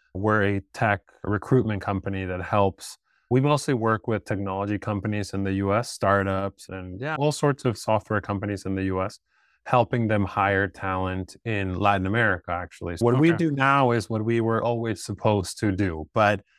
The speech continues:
Speaker 1: it took a few turns and
Speaker 2: Oh,
Speaker 1: changes.
Speaker 2: got it, got it. So it started as the mobile agency, and then
Speaker 1: Yeah.
Speaker 2: you saw, you pivoted, you saw that, okay.
Speaker 1: Yes, exactly.
Speaker 2: Okay,
Speaker 1: We
Speaker 2: the value's in the
Speaker 1: pivoted.
Speaker 2: recruiting side.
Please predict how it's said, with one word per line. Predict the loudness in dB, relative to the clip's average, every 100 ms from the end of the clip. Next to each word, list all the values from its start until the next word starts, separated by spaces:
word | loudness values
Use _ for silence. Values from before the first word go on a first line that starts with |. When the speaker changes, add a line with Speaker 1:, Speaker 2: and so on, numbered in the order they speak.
| _
Speaker 1:
it | -6 -4
took | 4 4 4
a | 0
few | 0 2 4 4 2 -4 _ _ -16
turns | -4 0 2 4
and | 4 4 2
Speaker 2:
Oh, | 2
Speaker 1:
changes. | 0 -2 2
Speaker 2:
got | 4 4 4 4
it, | 2 0 0
got | 2 2
it. | 0
So |
it | -2
started | 0 2 2
as | 2
the | 2
mobile | 2 0 -2 -2
agency, | -4 -2 -2 -2 -2 -2 0
and | 0 0
then | 0
Speaker 1:
Yeah. | 0
Speaker 2:
you |
saw, | 0 0 0 0 -4 -4
you | -4
pivoted, | 0 0 0 0 0 -2 -2
you | -4
saw | 0 0
that, | 2 2 2
okay. | 2 0
Speaker 1:
Yes, | -2 -10 _ _
exactly. | -8 0 2 4 4
Speaker 2:
Okay, | 2
Speaker 1:
We | 2
Speaker 2:
the | 2
value's | 6 6 6 6
in | 6
the | 4
Speaker 1:
pivoted. |
Speaker 2:
recruiting | 2 6 6 6
side. | 4 0 -4